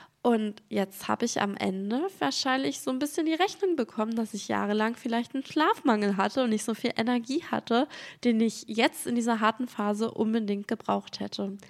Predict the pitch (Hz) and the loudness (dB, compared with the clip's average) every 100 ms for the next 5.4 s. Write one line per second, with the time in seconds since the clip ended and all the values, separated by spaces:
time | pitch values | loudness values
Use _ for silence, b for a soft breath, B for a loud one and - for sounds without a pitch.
0 | B B B B _ 214 214 202 208 208 | B B B B _ 0 0 0 0 -2
1 | - _ - 233 247 247 220 - 208 208 | -6 _ -2 0 0 -2 -4 -4 0 0
2 | - - 208 226 233 220 196 202 - - | 0 0 2 2 -2 -4 -4 -4 -2 -2
3 | 208 214 - 214 208 196 202 220 226 214 | 0 0 -4 -4 -2 0 0 0 0 -4
4 | 208 - 208 196 208 196 196 202 214 233 | -4 -2 2 2 2 -2 0 0 0 -2
5 | - 202 190 | -4 -2 -2